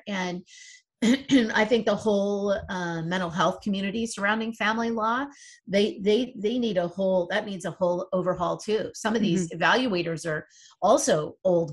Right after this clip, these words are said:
Speaker 1: guard, been around for decades, um, you know, th-, trained with the A A F, A F C C, which in my opinion is, Doctor Childress calls them the, um, the Death Star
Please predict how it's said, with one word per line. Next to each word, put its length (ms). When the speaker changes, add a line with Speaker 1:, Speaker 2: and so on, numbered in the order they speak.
Speaker 1:
guard, 420
been 120
around 380
for 140
decades, 760
um, 460
you 100
know, 260
th-, 120
trained 420
with 160
the 160
A 280
A 20
F, 60
A 180
F 120
C 200
C, 600
which 440
in 120
my 160
opinion 500
is, 460
Doctor 260
Childress 380
calls 260
them 220
the, 400
um, 500
the 160
Death 320
Star 480